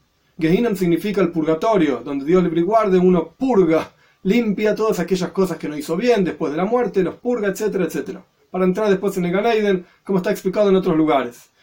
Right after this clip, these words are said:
Quiere decir que el minhag, la costumbre, por un lado es extremadamente poderoso, es como Torah, y por el otro lado es súper peligroso. ¿Cómo determinamos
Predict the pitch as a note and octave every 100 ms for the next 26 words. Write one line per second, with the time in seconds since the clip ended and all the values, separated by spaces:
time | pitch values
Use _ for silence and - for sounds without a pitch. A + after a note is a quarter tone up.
0 | _ - F#3+ G3+ F#3+ D#3+ F#3 B3 E3+ E3+
1 | F#3 F#3 D#3 E3+ - F#3 D#3+ D#3+ F#3+ F#3
2 | _ _ - G#3+ A#3 A#3+ G#3 F#3 F3 G#3+
3 | C4+ D4 C#4+ C4+ A3 A3+ A#3 D4 - -
4 | G#3 A#3 A#3 C4 C#4+ - _ _ _ _
5 | _ - - D3 E3 F3 G3+ G#3+ F#3 D#3+
6 | D3+ - - A#3+ F#3 F#3 E3+ E3 G3 B3
7 | F3 - G#2+ - _ _ _ _ _ _
8 | _ _ _ _ _ _ F3+ A3 A#3+ F#3
9 | E3+ E3 F3+ F#3+ E3+ C3+ - -